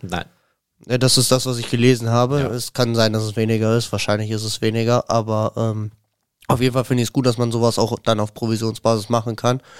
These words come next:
Speaker 2: Und wenn man dann einen cleveren Partner hat, der dann nochmal die, den Verein unterstützt mit einer Anzahl Mitarbeiter, um das Ganze einfach, äh,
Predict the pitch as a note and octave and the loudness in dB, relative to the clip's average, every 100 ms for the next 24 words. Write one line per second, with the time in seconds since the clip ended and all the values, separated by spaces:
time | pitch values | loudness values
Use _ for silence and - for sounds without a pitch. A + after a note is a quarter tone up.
0 | - - G#2 G#2+ A2 G#2+ A2 G#2+ A2 G#2+ | -20 -8 -2 2 2 2 2 2 -4 -6
1 | - A#2+ A2+ A2+ G2+ A2 F#2+ A2+ A#2 - | -2 0 2 0 2 2 2 2 2 2
2 | A2 G#2+ G#2+ G#2 G2+ - G#2+ A2 A2+ A2+ | 2 2 0 -4 -10 -10 -2 0 2 0
3 | G#2+ A2+ A2 G#2+ - _ _ _ - G#2+ | 0 -2 -2 -4 -8 _ _ _ -8 -6
4 | - F#2+ A2 A2+ G#2+ A2 - A2+ - A#2+ | 0 2 2 0 0 -2 -2 -4 -2 0
5 | A2+ A2 A2 - G#2+ A2 A2+ A2 A2 A2 | 2 2 0 0 0 0 0 2 2 2
6 | A#2+ A2+ - _ _ - G#2+ G#2+ - A2 | 2 0 -2 _ _ -6 -2 0 0 0
7 | A2 A2 G#2 A2+ G#2+ - G#2+ G#2+ G#2+ G#2+ | 2 0 2 0 -2 -2 0 0 2 0